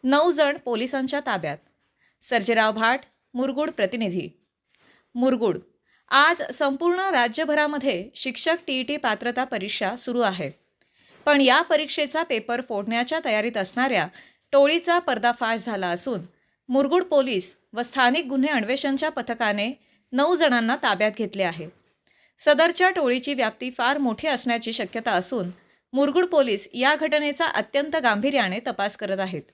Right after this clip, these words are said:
आज राज्यभरामध्ये शिक्षक पात्रता परीक्षेसाठी लाखो परीक्षार्थी शिक्षक समाविष्ट झालेले आहेत. अनेक केंद्रांवरती ही परीक्षा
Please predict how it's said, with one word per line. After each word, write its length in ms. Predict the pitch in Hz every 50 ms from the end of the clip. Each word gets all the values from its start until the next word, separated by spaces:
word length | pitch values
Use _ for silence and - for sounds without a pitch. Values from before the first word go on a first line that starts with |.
| _ _ _ _ _ _ _ _ _ _ _ _ _ -
आज 320 | 240 262 277 302 285 -
राज्यभरामध्ये 960 | - 240 247 208 202 196 226 302 294 311 311 311 311 311 294 285 311 330 339
शिक्षक 340 | - - 247 226 - - 330 330 -
पात्रता 360 | 285 262 269 277 269 294 302
परीक्षेसाठी 760 | - - 208 196 190 - 240 220 - 247 247 254 233 180 180 - _ _ _ _ _ _ _
लाखो 400 | - 247 240 233 233 - 349 359
परीक्षार्थी 640 | 349 277 226 254 - - 285 254 247 247 - 269 247
शिक्षक 440 | - 214 208 - - 220 170 180
समाविष्ट 540 | - - 240 214 226 233 254 294 285 - 320
झालेले 380 | 320 269 277 220 196 196 196 202
आहेत. 260 | 196 185 175 175 151 - _ _ _ _ _ _ _ _ _ _ _ _ -
अनेक 340 | 254 269 294 370 381 -
केंद्रांवरती 600 | 349 320 294 294 302 320 320 320 320 311 - - 294
ही 220 | 247 233 269 311
परीक्षा 500 | - 330 277 240 - - - 262 196 180